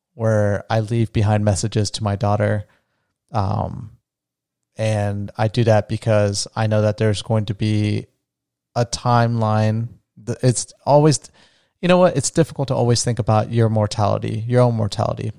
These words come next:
We all go through moments in our lives where loved ones or people that we care about, uh, they pass away. And it reminds us of our fragility and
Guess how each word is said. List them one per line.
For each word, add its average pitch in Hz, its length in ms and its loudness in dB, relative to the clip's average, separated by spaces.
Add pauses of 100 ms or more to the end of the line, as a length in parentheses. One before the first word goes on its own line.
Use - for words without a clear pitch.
(140)
We 139 140 4
all 151 100 8
go 147 140 2
through 135 340 0
moments 120 340 2
in 120 60 -4
our 117 80 2
lives 107 320 0
where 107 320 0 (480)
loved 117 240 4
ones 113 220 0
or 110 60 0
people 117 260 -4
that 110 100 0
we 107 80 -2
care 110 220 -2
about, 104 520 -2 (220)
uh, 107 160 2
they 104 120 0
pass 101 300 0
away. 107 380 -4 (640)
And 107 680 2
it 117 360 2
reminds 117 460 4
us 110 300 0
of 107 240 2
our 101 200 4
fragility 107 840 0 (320)
and 107 680 0